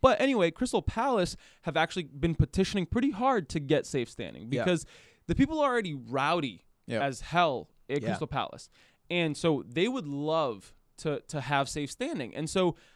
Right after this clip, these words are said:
Speaker 1: I personally think that this will be a way for, if, if the smaller, lower clubs, uh, start to implement this before the big guys, it'll actually give 'em a better presence.
Speaker 2: Yeah.
Speaker 3: So you're thinking tri-, trickle up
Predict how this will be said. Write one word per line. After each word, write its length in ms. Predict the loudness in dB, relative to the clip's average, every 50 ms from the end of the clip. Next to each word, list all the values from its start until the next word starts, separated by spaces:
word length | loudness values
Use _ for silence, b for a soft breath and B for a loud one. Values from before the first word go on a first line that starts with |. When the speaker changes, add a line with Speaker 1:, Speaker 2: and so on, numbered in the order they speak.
| b b 0
Speaker 1:
I 140 | 2 2 2
personally 360 | 4 2 0 0 2 -2 -4
think 260 | -4 -4 -6 -6 -2
that 280 | -2 -4 -4 -4 0 4
this 200 | 4 4 4 2
will 80 | -2 -2
be 140 | 0 2 2
a 80 | 4
way 380 | 4 4 4 4 4 4 4 0
for, 500 | -2 -2 -2 0 0 0 -2 -2 -4 -8 _ _
if, 160 | -4 -4 -4 -4 -4
if 180 | -8 -6 -4
the 180 | -2 -2 -2 -2 -6 -10
smaller, 580 | -14 -8 -4 0 2 2 4 4 4 2 2
lower 400 | 2 4 6 6 6 6 4 0
clubs, 540 | -2 -2 -2 0 0 0 -2 -6 -10 -12 -14 b b b b b b b b
uh, 260 | 0 2 2 2 2 0 -4
start 320 | -8 -4 -2 -2 -2 0 -2
to 40 |
implement 360 | -6 -6 -4 -4 -4 -4 -4 -6
this 140 | -10 -10 -10
before 520 | -10 -10 -12 -12 -12 -8 -4 -2 -2 0
the 120 | 0 -2 0
big 240 | 0 0 0 0
guys, 380 | 0 0 0 0 0 -2 -4 -10 _ -4
it'll 180 | -2 0 2 0
actually 280 | 0 -2 -4 -8 -8
give 260 | -4 -2 -2 -2 0
'em 280 | 0 -2 -2 -4 -6 -8 _ _ _ _ _ -10
a 40 | -4
better 240 | -2 0 0 0 -2
presence. 460 | -6 -6 -6 -6 -6 -8 -14 -10 -6
Speaker 2:
Yeah. 180 | -4 -4 -4
Speaker 3:
So 80 | -6 -6
you're 80 | -6 -4
thinking 220 | -2 -2 -2 -2
tri-, 160 | -2 -2 -4 -4 -4 -8
trickle 260 | -6 -6 -6 -4 -4 -4
up 160 | -4 -6